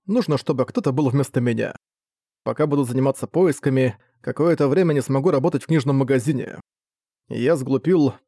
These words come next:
в первую очередь обратившись к главе Акитани. «Работа в книжном? Положись на меня! Завтра пришлю кого-нибудь».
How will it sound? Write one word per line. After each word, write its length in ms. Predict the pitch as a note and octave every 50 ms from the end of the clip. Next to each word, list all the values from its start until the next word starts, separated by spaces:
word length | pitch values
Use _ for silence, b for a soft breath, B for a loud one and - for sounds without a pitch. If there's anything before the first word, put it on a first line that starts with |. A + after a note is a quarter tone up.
| _ _ _
в 100 | _ _
первую 380 | _ D#3+ F3+ D3 C3 B2 B2 D#3
очередь 340 | G3+ - - - C3+ -
обратившись 520 | C3 A#2 - A#2 - G#3+ G3+ - - C3 B2
к 40 | B2+
главе 320 | C3+ C3 B2+ C3+ D3 C3+
Акитани. 540 | B2 - C3 - - C#3+ B2+ - E2 - - - - _ _ _ _ _ _ _ _ _ _ _ _ -
«Работа 540 | - B2+ B2 B2+ D3+ E3 A3+ A3+ A3+ G3
в 20 | -
книжном? 600 | - A3 C#4+ D#4 A#3 D3 D3 B2+ - - - - _ _ _ _ _
Положись 460 | - - A#2 C#3 F3 F#3 G3 A#3 G3+ -
на 80 | G#3+
меня! 480 | G3+ G#3 G3+ G3 E3+ D3 - - - - _ _ _ _ _ _ _
Завтра 500 | - B2 A#2 A#2 F#3 B3 - - - F#3
пришлю 340 | - F3 F#3+ - - A3+ A#3
кого-нибудь». 680 | - E3+ C#3+ C3+ C3 B2 G#2+ - - - - - - -